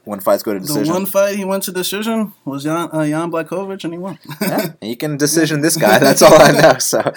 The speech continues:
Speaker 1: yeah, I'm gonna go with Jimmy Manuwa here, but it, it has the potential to get very sketchy, so stay away. Main event of the evening. We got Fabricio Vaicavalo Werdum. He's minus two hundred.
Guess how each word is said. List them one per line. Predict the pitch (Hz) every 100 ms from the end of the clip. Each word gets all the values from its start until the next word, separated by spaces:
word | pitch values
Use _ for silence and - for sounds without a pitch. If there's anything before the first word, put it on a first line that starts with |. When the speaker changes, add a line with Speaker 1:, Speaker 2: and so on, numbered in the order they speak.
| - - -
Speaker 1:
yeah, | 120 120
I'm | 143
gonna | 151
go | 151
with | 151 135
Jimmy | 147 139
Manuwa | 120 131 123 107
here, | 107
but | 101 104
it, | 110 113
it | 123 123 - _ -
has | 151 151
the | 135
potential | 107 143 123 113
to |
get | 104 98
very | 98 110 98
sketchy, | - 101 95 -
so | 82 95 82 85 _ _ _ _ -
stay | - 160
away. | 110 95 82 - _ _ _ _ _ _ _ _
Main | 101 135 196 214
event | 170 180 175
of |
the | 156
evening. | 156 156 127 90 80 _ _ _
We | 110
got | 113 -
Fabricio | 104 117 147 - 147
Vaicavalo | 135 139 139 123 127 131 120
Werdum. | 117 113 117 95
He's | 92
minus | 107 123 -
two | 120
hundred. | 120 117 120